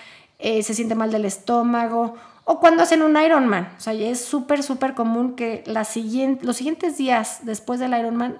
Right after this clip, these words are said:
en verdad se sienten muy mal. Entonces,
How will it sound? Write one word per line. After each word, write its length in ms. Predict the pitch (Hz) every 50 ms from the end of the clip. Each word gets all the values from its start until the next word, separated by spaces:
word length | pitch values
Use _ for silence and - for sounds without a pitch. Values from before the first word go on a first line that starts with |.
| - -
en 160 | - 214 208 202
verdad 260 | 202 202 214 247 247
se 80 | -
sienten 320 | 269 - 254 240 233 247 240
muy 140 | 233 233 226
mal. 260 | 240 247 247 226 - - - - - - - - _ -
Entonces, 680 | - 254 254 254 247 277 269 269 262 - - -